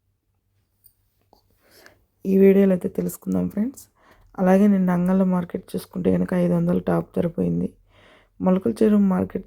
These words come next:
చూసుకుంటే కనుక ఆరు వందలు అయితే టాప్ ధర పడింది. అంగళ్ళ మార్కెట్లో క్వాలిటీ తక్కువగా ఉన్నాయి, రేట్లు తక్కువయ్యాయి. అంగళ్ళ మార్కెట్లో క్వాలిటీలు రోజు మారే ఉన్నాయి, స్టాక్ ఎక్కువ వచ్చిన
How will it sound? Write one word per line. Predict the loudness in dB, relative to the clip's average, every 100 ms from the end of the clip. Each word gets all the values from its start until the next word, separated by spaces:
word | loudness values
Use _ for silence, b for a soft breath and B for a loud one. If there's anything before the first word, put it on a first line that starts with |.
| -8
చూసుకుంటే | -8 -6 -4 0
కనుక | 0 0
ఆరు | 0 0 0
వందలు | 0 0
అయితే | -2 -4
టాప్ | -8 -6 -8 -8
ధర | -8
పడింది. | -8 -8 -10 -12 -14 -18 _ b b b b b b b _ -12 -2
అంగళ్ళ | 2 4 2
మార్కెట్లో | 2 0 -4 -6 -6
క్వాలిటీ | -4 -6 -4 -4
తక్కువగా | -6 -6 -8 -4 -2 -2
ఉన్నాయి, | -2 -2 -2
రేట్లు | -2 -2 -4 -8 -8
తక్కువయ్యాయి. | -8 -6 -4 -4 -4 -8 b b b b
అంగళ్ళ | -4 0 2
మార్కెట్లో | 2 0 -4 -8 -4 -4
క్వాలిటీలు | -4 -2 -2 -2 -4 -2
రోజు | -2 -2 0
మారే | 0 0 0
ఉన్నాయి, | 0 -2
స్టాక్ | -4 -6 -8 -6 -8
ఎక్కువ | -10 -6
వచ్చిన | -6 -4 -8